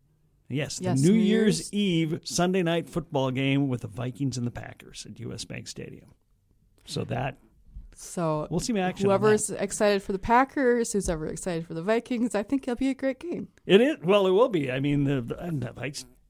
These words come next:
Speaker 1: coming off a pretty ugly performance last night,
Speaker 2: Mm-hmm.
Speaker 1: but, um,
Speaker 2: <laughs>
Speaker 1: they're still in the thick of things, and the Packers are playing better. So, and it's, and it's Packers Vikings.
Speaker 2: Right.
Speaker 1: So it's gonna be awesome.
Speaker 2: A Packers Vikings New Year's Eve game. Sounds
Speaker 1: Yeah.
Speaker 2: like a blast.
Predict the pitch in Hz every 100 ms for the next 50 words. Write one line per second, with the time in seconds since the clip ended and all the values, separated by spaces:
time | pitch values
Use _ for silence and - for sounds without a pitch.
0 | _ 135 139 160 - 175 170 180 190 -
1 | - 208 208 - 214 214 - 156 180 160
2 | 160 170 175 277 277 _ - 143 147 139
3 | 139 135 131 247 147 233 180 240 254 262
4 | 262 370 - 180 190 214 180 147 131 139
5 | 175 220 208 214 220 220 202 202 214 254
6 | - 156 135 131 127 - 156 160 - 202
7 | 214 - 233 240 247 240 262 247 135 -
8 | - - 254 - - - 139 127 - 156
9 | 120 113 110 - - 285 - 302 - 202
10 | 196 190 190 180 185 180 - 180 160 156
11 | 147 - - _ - - - 135 - 151
12 | 143 143 - - - -